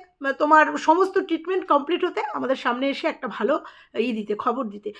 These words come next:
তুমি দিনের বু-, পর দিন ক্লিকবেট খেলে গেছো, তুমি দিনের পর দিন ভিউয়ার্সদের ইমোশন নিয়ে খেলে গেছো। তোমাদের একটা সুখবর দেবো, এখান থেকে দেবো না, বাড়িতে গিয়ে দেবো, আগে বড়দের জানাবো, তুমি করে গেছো। যার জন্য তুমি যখন সুখবরটা দিয়েছো,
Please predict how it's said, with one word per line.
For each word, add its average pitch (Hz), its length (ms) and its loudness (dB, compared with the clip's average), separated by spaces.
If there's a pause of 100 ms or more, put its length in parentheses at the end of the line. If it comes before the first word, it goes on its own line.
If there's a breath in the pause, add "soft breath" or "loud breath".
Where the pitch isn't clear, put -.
(120)
তুমি 370 160 4
দিনের 392 340 10
বু-, 381 360 4
পর 381 280 10
দিন 403 220 10
ক্লিকবেট 349 480 2
খেলে 302 160 2
গেছো, 277 220 0
তুমি 311 200 -2
দিনের 320 300 2
পর 330 160 4
দিন 359 260 6 (260 loud breath)
ভিউয়ার্সদের 320 460 6
ইমোশন 392 480 8
নিয়ে 392 260 6 (200 loud breath)
খেলে 320 200 8
গেছো। 226 320 0 (280)
তোমাদের 311 300 6
একটা 294 220 2
সুখবর 269 480 0
দেবো, 247 260 2 (180 loud breath)
এখান 294 320 2
থেকে 302 220 0
দেবো 240 200 4
না, 247 200 2 (240 loud breath)
বাড়িতে 294 340 0
গিয়ে 262 220 2
দেবো, 240 340 4 (180 loud breath)
আগে 285 260 4
বড়দের 269 440 6
জানাবো, 240 540 2
তুমি 330 180 -2
করে 220 220 0
গেছো। 196 280 -8 (560)
যার 320 200 6
জন্য 381 160 6
তুমি 359 200 4
যখন 359 180 8
সুখবরটা 349 560 6
দিয়েছো, 339 360 4